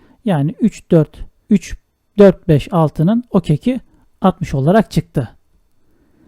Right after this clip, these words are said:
Bize sorulan doksan sekize ne kadar eklersek? Altmışın katlarını alayım. Yüz yirmi. Dikkat ediniz, yüz yirmi doksan sekizden büyüktür.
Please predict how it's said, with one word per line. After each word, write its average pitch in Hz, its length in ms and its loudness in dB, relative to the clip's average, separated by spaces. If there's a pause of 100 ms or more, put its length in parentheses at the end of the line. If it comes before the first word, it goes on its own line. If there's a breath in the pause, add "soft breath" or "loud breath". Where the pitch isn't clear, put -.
(380)
Bize 240 220 4
sorulan 214 480 4 (520 soft breath)
doksan 226 420 8
sekize 208 600 4 (300 soft breath)
ne 254 140 8
kadar 247 340 6 (160)
eklersek? 170 800 2 (240 soft breath)
Altmışın 247 460 4
katlarını 240 640 6
alayım. 175 380 2 (360)
Yüz 202 280 8
yirmi. 175 540 6 (960)
Dikkat 254 320 4
ediniz, 226 340 8
yüz 220 260 8
yirmi 233 220 10
doksan 226 280 6
sekizden 208 600 4
büyüktür. 208 440 4